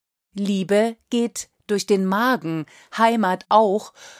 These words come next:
Und so beschließt Salma, das Lieblingsgericht ihrer Mutter zuzubereiten, Fulshami für Mama. Doch das ist gar nicht so einfach, denn wie heißen die Zutaten auf Deutsch?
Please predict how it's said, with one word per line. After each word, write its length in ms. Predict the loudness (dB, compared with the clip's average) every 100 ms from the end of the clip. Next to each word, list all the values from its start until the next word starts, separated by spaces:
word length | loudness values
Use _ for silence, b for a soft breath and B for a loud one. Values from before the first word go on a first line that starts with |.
| B B -4
Und 200 | -2 0
so 120 | 0
beschließt 640 | 0 -4 -4 -2 -2 -2
Salma, 460 | 0 2 4 2 0
das 260 | -2 -8
Lieblingsgericht 1080 | -8 -6 -6 -4 -6 -6 -6 -4 -4 -6 -6
ihrer 240 | -2 -2
Mutter 440 | 0 0 0 0 -2
zuzubereiten, 1040 | -4 -6 -4 -2 0 4 2 0 -8 -8 b b
Fulshami 960 | -16 -4 0 0 2 0 2 -2 -4 -8 b
für 220 | -8 -4
Mama. 500 | 0 -2 -2 -6 -8 _ _ _ _
Doch 100 | -6
das 200 | -2 -2
ist 180 | -2 2
gar 180 | 4 4
nicht 220 | 2 0
so 100 | -4
einfach, 400 | -2 -4 0 0
denn 300 | 2 -4 -2
wie 160 | -6 -2
heißen 400 | 0 0 -4 -8
die 140 | -8
Zutaten 640 | -6 -8 0 2 2 0
auf 240 | -4 -4 -4
Deutsch? 540 | -2 -2 -2 -4